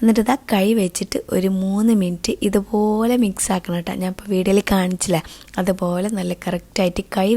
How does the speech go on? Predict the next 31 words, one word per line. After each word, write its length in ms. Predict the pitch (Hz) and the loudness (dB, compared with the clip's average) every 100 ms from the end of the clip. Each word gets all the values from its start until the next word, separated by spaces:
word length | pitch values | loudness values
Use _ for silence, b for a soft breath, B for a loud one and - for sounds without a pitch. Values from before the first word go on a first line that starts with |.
| 220 | 2
വെച്ചിട്ട് 300 | - 185 180 | 2 -6 -4
തന്നെ 220 | 175 240 285 | -2 0 0
മിക്സ് 220 | 190 - 175 | 0 -2 -4
ആക്കി 160 | - 180 | -4 -2
കൊടുക്കണം 420 | 170 165 165 165 160 | 0 0 -4 -4 -2
ട്ടോ. 100 | 170 B B B - | -4 B B B -2
കയ്യിൽ 220 | 175 180 202 | 0 0 0
വെച്ചിട്ടല്ല, 460 | 190 - 202 185 214 - B B - - | -2 -4 -4 -2 -2 -6 B B -20 -6
കൈ 200 | - 180 214 226 | 0 4 6 4
വെച്ചിട്ട് 320 | 180 - 180 180 | 2 -4 -4 -2
തന്നെ 180 | 220 320 - - 269 | -2 -6 -10 -18 -8
നല്ലോണം 640 | 180 180 190 208 185 190 233 | -6 -2 0 2 2 0 -2
മിക്സ് 200 | - - | -2 -4
ആക്കി 180 | 170 170 170 | -2 -4 -2
കൊടുക്കുക. 200 | 170 185 | -2 -2
ഒരു 100 | 196 185 | -2 -2
മൂന്ന് 220 | 190 214 226 | 0 2 2
മിനിറ്റ് 280 | 185 175 - 185 | 0 -2 -4 -2
നല്ലോണം 420 | 170 175 185 214 190 | -2 -2 0 0 -2
മിക്സ് 220 | - 175 | -2 -2
ആക്കി 180 | 165 175 175 | -2 -6 -4
കൊടുക്കുക. 340 | 165 165 - 247 - B - - - - | -4 -4 -4 -4 -4 B -18 -18 -20 0
ഈ 40 | 214 220 | 6 6
ഒരു 120 | 226 | 6
മിക്സിങ് 500 | 226 208 - 233 220 269 214 | 2 2 0 2 2 0 0
മസ്റ്റാണ്. 540 | 202 - - 202 185 - - | 0 0 0 0 0 -6 -6
പിന്നെ 160 | 202 202 | -4 -2
മാവിൻ്റെ 400 | 196 190 202 233 233 | 0 -2 0 -2 0
കൺസിസ്റ്റൻസി 600 | 196 196 - 185 185 208 196 | -2 -2 -2 -2 -2 -2 -2
കണ്ടില്ല 280 | 180 170 175 180 | -2 -2 -2 -4
നിങ്ങൾ, 220 | 180 | -2